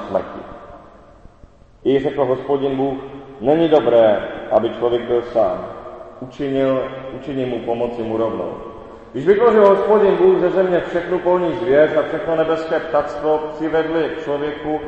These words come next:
aby viděl, jak je na zemi. Každý živý tvor se měl jmenovat podle toho, jak jej nazve.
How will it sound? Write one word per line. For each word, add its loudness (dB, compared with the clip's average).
aby 2
viděl, 0
jak -4
je -4
na -2
zemi. -8
Každý 2
živý -4
tvor 2
se -4
měl 0
jmenovat 2
podle -2
toho, -2
jak -4
jej -4
nazve. -4